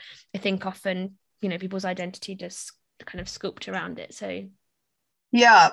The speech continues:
Speaker 2: I think, like, it's taken me a really long time to build any kind of identity outside of it.
Speaker 1: Mm-hmm.
Speaker 2: Um,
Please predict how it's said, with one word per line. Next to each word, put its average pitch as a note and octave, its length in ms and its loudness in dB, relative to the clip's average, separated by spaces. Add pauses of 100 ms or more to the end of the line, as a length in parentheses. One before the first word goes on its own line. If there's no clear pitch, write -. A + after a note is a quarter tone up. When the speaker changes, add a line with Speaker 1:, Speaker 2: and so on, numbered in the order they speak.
Speaker 2:
I A3 100 6
think, B3 400 2
like, G3 400 4
it's G#3+ 220 2
taken G3+ 300 2
me G3 120 0
a F#3 100 4
really F#3 280 0
long F3 280 0
time F3+ 520 2
to F3+ 140 -6
build F3 380 2 (100)
any F#3 260 0
kind F3+ 200 2
of E3+ 80 0
identity E3+ 840 0 (100)
outside F#3 480 0
of G#3 100 -6
it. A#3+ 180 -2 (320)
Speaker 1:
Mm-hmm. G3+ 480 -2
Speaker 2:
Um, E3+ 640 2